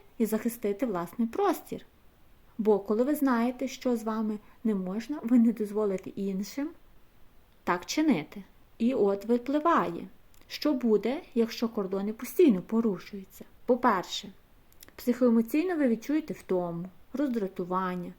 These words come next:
пригніченість, незадоволеність стосунками загалом, собою, партнером.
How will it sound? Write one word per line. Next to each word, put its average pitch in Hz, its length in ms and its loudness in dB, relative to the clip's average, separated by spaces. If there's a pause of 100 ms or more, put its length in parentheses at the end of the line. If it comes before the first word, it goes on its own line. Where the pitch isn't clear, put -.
(320)
пригніченість, 214 1000 0
незадоволеність 247 920 2
стосунками 226 640 -4
загалом, 202 560 -6 (480)
собою, 233 520 -2 (220)
партнером. 160 520 -8